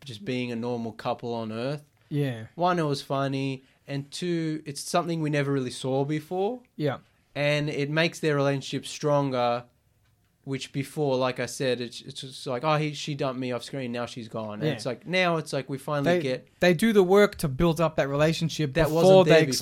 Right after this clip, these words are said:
Speaker 2: explore it, like,
Speaker 1: Yeah.
Speaker 2: before they go in too deep on it.
Speaker 1: Yeah.
Speaker 2: Which is what I'd like, again, to bring up the negative reaction. I don't understand because they put the work in to deliver on the notes.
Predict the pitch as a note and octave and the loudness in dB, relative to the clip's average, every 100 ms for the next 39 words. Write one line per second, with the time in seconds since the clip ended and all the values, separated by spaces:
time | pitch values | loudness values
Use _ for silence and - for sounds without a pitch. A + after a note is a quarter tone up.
0 | B2+ E3+ F3 D3+ - - - C#3 C3 G2 | 0 4 6 4 0 -8 -4 2 2 4
1 | F3+ D#3+ D3+ D#3+ D#3 D3 C3+ D3 C#3+ D3 | 4 6 6 6 6 0 -2 -2 0 -2
2 | C3+ B2 A2 - B2 A#2+ F#2+ - G3 A3+ | -2 -6 -8 -6 2 2 2 -2 0 2
3 | G3 A#3 A#3 G#3+ G#3+ G3+ A3 G3+ D#3+ - | 4 4 6 4 2 0 0 0 -2 -6
4 | D#3 F3 E3 D#3 D#3+ D#3+ D3+ D#3 E3 E3+ | -2 0 0 0 0 0 -2 2 0 0
5 | D3 C3+ D#3 E3+ E3 D#3+ - G3+ F3+ D3+ | -2 -2 0 0 0 -2 -2 -2 0 -2
6 | D3+ D3+ D#3 C#3 F3+ E3+ D#3 E3+ F#3+ E3+ | -4 0 0 0 -2 0 0 2 2 0
7 | D#3 D3 D3 D#3 D#3 D#3 D#3 D3 C#3+ E3+ | 0 0 0 2 2 2 2 2 2 4
8 | E3+ G#2+ - | 2 0 -8